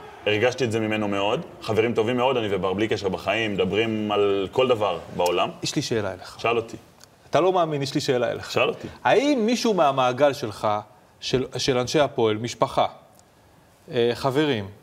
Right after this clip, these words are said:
Speaker 2: שחקנים לקבוצה, מאמן, עוזר מאמן, אמר לך, "אתה יודע מה, כואב לי להגיד לך את זה, אבל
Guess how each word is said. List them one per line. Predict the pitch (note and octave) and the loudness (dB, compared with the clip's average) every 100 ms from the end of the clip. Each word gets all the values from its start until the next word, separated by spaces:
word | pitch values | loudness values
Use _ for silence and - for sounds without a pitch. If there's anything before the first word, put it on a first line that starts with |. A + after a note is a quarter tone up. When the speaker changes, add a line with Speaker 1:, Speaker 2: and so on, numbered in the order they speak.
| _ - | _ -6
Speaker 2:
שחקנים | - - C3 F#3 | -6 -2 -2 0
לקבוצה, | F3+ B2+ A#2+ - G#2 G2 - - - | -2 -2 -4 0 -2 -2 -14 -16 -2
מאמן, | B2+ C#3 E3 C#3 G#2+ A#2 | 2 2 2 -2 -4 -6
עוזר | B2 A#2+ E3+ | -4 0 2
מאמן, | D#3+ C3+ C#3+ E3+ G3 F3+ - - _ A#2+ | 2 0 0 0 0 -4 -16 -20 _ 0
אמר | D3 D3+ | 2 0
לך, | E3 D3+ C#3+ C3+ - - _ _ _ _ _ _ _ _ _ _ _ - | 2 4 4 2 -4 -20 _ _ _ _ _ _ _ _ _ _ _ -14
"אתה | |
יודע | D3+ D3 | -4 -4
מה, | D#3+ D#3 B2 A2+ - - | 0 0 -2 -6 -20 -14
כואב | - D3+ E3 | 0 0 4
לי | D#3+ | 2
להגיד | C#3 D#3 | 2 0
לך | - D3 | -2 -4
את | B2+ | 0
זה, | C3 | -2
אבל | A2+ A#2 A#2 | 0 -2 -2